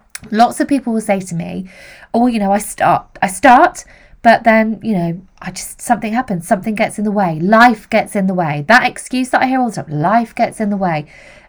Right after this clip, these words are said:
And here's the brutal honesty that I'm gonna hit you with today. Life will never change. It's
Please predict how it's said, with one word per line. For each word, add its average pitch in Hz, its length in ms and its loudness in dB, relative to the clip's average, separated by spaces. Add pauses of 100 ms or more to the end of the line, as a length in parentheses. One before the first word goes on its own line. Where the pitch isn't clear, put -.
(140)
And 262 240 2 (340)
here's 320 460 2
the 294 100 -4
brutal 233 440 -4
honesty 185 440 -4
that - 140 -6
I'm 180 140 -6
gonna 180 160 -4
hit 170 180 -10
you 165 120 -6
with 165 140 -8
today. 147 440 -6 (720)
Life 294 260 4
will 302 80 -2
never 269 220 -2
change. 180 720 -6 (640)
It's - 220 -6